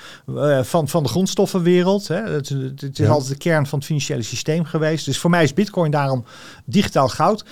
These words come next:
Speaker 1: Hebben ze last van elkaar? Ja, een beetje wel. Eh, omdat er altijd veel concurrentie is tussen de goudbeleggers en de bitcoinbeleggers. Maar ik denk altijd
Speaker 2: Lijken die op elkaar, die beleggers? De goud-, be-,
Speaker 1: Nou,
Speaker 2: be-,
Speaker 1: ik wou net
Speaker 2: bitcoinbeleggers
Speaker 1: zeggen,
Speaker 2: niet?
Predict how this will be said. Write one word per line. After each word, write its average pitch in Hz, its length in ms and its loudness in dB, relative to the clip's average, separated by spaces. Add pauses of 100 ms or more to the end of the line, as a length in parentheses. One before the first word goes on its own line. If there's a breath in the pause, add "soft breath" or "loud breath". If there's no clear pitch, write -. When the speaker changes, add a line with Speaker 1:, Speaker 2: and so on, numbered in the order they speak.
(160 loud breath)
Speaker 1:
Hebben 180 240 2
ze 165 180 4
last 202 260 4
van 208 200 2
elkaar? 180 440 2
Ja, 175 140 6
een 147 80 4
beetje 190 360 2
wel. 143 320 2 (400 soft breath)
Eh, 139 560 6
omdat 151 460 2
er 143 200 2
altijd 139 260 0
veel 156 180 2
concurrentie 147 580 0
is 123 80 -4
tussen 123 240 -6
de 110 60 -8
goudbeleggers 139 600 2
en 123 100 2
de 113 80 2
bitcoinbeleggers. 143 720 2
Maar 147 360 2 (180 loud breath)
ik 165 200 2
denk 170 260 2
altijd 160 240 4
Speaker 2:
Lijken 156 220 4
die 127 140 4
op 107 60 4
elkaar, 120 260 2
die 139 100 0
beleggers? 123 380 -6
De 135 80 -12
goud-, 131 280 -4
be-, 123 240 -6
Speaker 1:
Nou, 185 400 6
Speaker 2:
be-, - 60 0
Speaker 1:
ik 185 120 2
wou 196 140 6
net 190 120 4
Speaker 2:
bitcoinbeleggers 131 80 -2
Speaker 1:
zeggen, 208 300 4
Speaker 2:
niet? 101 160 -6